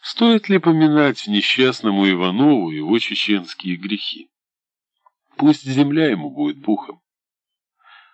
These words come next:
Ладно, Глебушка, бог с ним, с комсомольцем.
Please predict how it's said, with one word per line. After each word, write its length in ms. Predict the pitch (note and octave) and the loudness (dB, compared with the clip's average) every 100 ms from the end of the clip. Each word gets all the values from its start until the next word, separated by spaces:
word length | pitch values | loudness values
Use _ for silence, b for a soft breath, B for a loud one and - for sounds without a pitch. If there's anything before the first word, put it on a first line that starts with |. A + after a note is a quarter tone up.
| b _ | b _
Ладно, 440 | - - - E2+ | -8 -6 -6 -8
Глебушка, 560 | D#2 D#2+ D2 D2 - C#2+ | -8 -8 -8 -12 -12 -12
бог 300 | E2 - - | -10 -12 -12
с 120 | - | -8
ним, 280 | G2 G#2+ G2 | -2 0 -2
с 80 | - | -8
комсомольцем. 800 | D2 C2+ E2+ D#2+ E2 D2+ - | -14 -14 -14 -12 -12 -12 -16